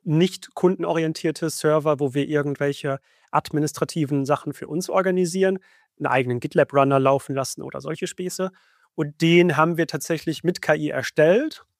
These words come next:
aber auch nicht, die K I macht irgendwas auf dem Server, sondern wir haben das über Ansible gelöst. Das ist so eine Art Skriptsprache, die ich auch wieder im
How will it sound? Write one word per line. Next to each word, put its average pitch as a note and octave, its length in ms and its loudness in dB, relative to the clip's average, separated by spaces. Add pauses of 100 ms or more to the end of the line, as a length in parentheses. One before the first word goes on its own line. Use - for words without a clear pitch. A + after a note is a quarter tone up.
(100)
aber D#3 200 4
auch F3+ 120 4
nicht, E3+ 320 -2
die D#3 60 -12
K - 100 -4
I G3+ 120 -6
macht F#3+ 180 -6
irgendwas E3+ 240 -2
auf - 100 -8
dem A#2+ 140 -16
Server, G3+ 380 0
sondern D3 260 -4
wir C3+ 100 -4
haben C#3+ 120 -2
das D3 160 -2
über C3+ 340 -2 (460)
Ansible G#3 520 4
gelöst. G#3 560 0 (200)
Das - 160 -2
ist C#3+ 120 -6
so D3+ 80 -2
eine C3+ 180 -2
Art A#2+ 260 -4 (320)
Skriptsprache, F3 920 0
die D#3 120 -4
ich D#3 120 -8
auch C#3 140 -6
wieder C#3+ 260 0
im B2+ 340 -6